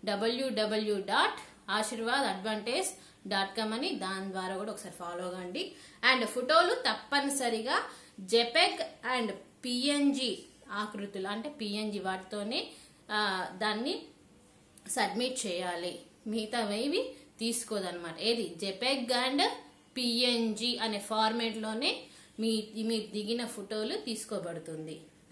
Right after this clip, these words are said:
And డిజిటల్ కానీ ఫార్మాట్లు, అం-, డిజిటల్ ఫార్మాట్స్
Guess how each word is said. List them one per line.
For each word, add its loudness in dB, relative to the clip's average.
And 2
డిజిటల్ 4
కానీ 2
ఫార్మాట్లు, 2
అం-, -2
డిజిటల్ 0
ఫార్మాట్స్ 0